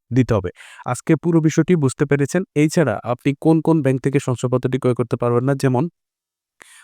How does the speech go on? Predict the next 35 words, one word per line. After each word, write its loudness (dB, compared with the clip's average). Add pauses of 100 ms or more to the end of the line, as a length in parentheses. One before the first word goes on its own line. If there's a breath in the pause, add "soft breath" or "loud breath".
(120)
বাংলাদেশে -2
যে 2
সকল 2
প্রাইভেট 0
ব্যাংক 0
রয়েছে, 4 (440 soft breath)
যেমন 0 (340 soft breath)
ইসলামী 2
ব্যাংক, 2
ডাচ 2
বাংলা 0
ব্যাংক, 0
প্রেক -4 (120)
ব্যাংক 0
ইত্যাদি 0
যে 0
ব্যাংকগুলো 2
রয়েছে, 2 (100)
এই 0
ব্যাংকগুলো 0
থেকে 0
কিন্তু -2 (100)
আপনি 0
সঞ্চয়পত্র -2 (340 soft breath)
ক্রয় 0
করতে 0 (100)
পারবেন 0
না। 0 (360 soft breath)
এবং 0 (440 soft breath)
বিশেষায়িত 0
ব্যাংক 0
যেগুলো 2
রয়েছে, 4
সেগুলো 2
থেকে -2